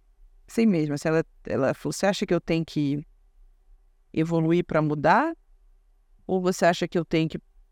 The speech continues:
permanecer e, e crescer?" Eu falei, "Você tem que, você não pode delegar a tua essência. Nem eu vou fazer isso. Eu não vou acabar com você." Mas, obviamente, você tem que olhar pra si, entender o que que são os seus gargalos, entender aquilo que te prende,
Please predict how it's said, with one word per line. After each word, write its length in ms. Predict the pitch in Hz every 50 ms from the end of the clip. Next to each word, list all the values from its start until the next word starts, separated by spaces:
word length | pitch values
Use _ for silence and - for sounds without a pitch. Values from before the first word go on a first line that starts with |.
| _ _
permanecer 960 | - 160 170 170 160 156 156 156 151 - - 160 156 175 196 226 240 240 220 - _ _ _ -
e, 260 | - - 175 175 180 - _ _ -
e 80 | 180
crescer?" 360 | - - 208 175 180 - -
Eu 40 | 165
falei, 240 | 156 - 175 165 170
"Você 120 | - -
tem 160 | 190 - 233 247
que, 100 | - - - _ _ _ - - - - _
você 200 | - 208 - -
não 80 | 247 247
pode 320 | - 254 269 262 269 247 - _ -
delegar 440 | 196 180 208 202 202 185 170 175
a 40 | 170
tua 140 | - - 180
essência. 560 | 175 - - 160 143 135 151 - - 135 139 - _ _ _ _
Nem 260 | - 208 240 320 285
eu 100 | 233 240
vou 100 | 240 226
fazer 300 | 202 - 185 180 165 160
isso. 320 | 147 131 147 - - - - _ _ _ _ _ _ _ _
Eu 80 | - 311
não 120 | 359 370
vou 100 | 339 349
acabar 340 | 359 349 339 339 285 285 269
com 120 | - 285 269
você." 420 | 302 359 - - - 240 196 180 - _ _ _ _ _ _ _ _ _ _ _ _ _ _ _ _ _ _ -
Mas, 140 | 180 202
obviamente, 440 | 214 190 180 185 185 175 185 202 220
você 140 | - - 208
tem 140 | - 208 202
que 60 | 208
olhar 180 | 190 170 180 202
pra 160 | - - 208
si, 420 | 190 - - - 190 202 233 294 - _ _ - - _ _ _ _ _ _ -
entender 520 | 202 214 202 - 214 196 190 180 180 180
o 80 | 175 175
que 180 | - - 269
que 100 | - - 254
são 160 | - - 240
os 100 | 233 247
seus 300 | - - 233 208 220 214
gargalos, 600 | 180 180 180 180 170 156 156 151 175 208 226 202
entender 380 | 202 170 - 196 202 175 175 180
aquilo 260 | 180 - - 233 254
que 140 | 240 - 240
te 140 | - - 220
prende, 520 | - - 196 180 180 196 214 208 220 185